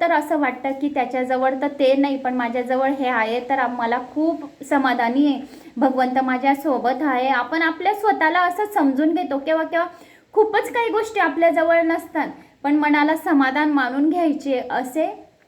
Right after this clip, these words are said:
या मानवी जीवनाचं आहे. म्हणून आपल्याला कुठलं, अ, काय पाहिजे आहेत आपल्याला, तर आपल्याला मोक्ष पाहिजे. शिवाला सांगायचं की तुझ्या चरणापाशी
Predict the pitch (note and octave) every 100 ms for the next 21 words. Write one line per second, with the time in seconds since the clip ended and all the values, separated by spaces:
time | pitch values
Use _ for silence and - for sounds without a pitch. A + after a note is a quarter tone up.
0 | _ _ _ _ C#4 F4+ F4+ C4+ C4+ E4
1 | C#4+ D#4+ C#4 C4 C4 C#4+ C#4+ D4 C#4+ C#4+
2 | C4 C#4+ C4+ C4+ C#4+ D4 D4 D#4 D#4+ -
3 | - - _ - B3+ C4 C#4+ D#4 A#4 E4+
4 | D#4+ F#4 D#4+ D#4 D4+ C#4 D4+ D4 D#4 -
5 | - A#3+ A#3+ A#3 B3 B3+ C4+ B3+ C4 C4
6 | G4 F#4+ D#4 B3+ B3+ A3+ - C#4+ B3 A#3
7 | C4 C#4+ C4 C4 C#4+ D#4+ D#4+ C#4+ C#4+ C#4
8 | C4+ B3+ A#3+ D4 D4+ D4+ E4 F#4 G4+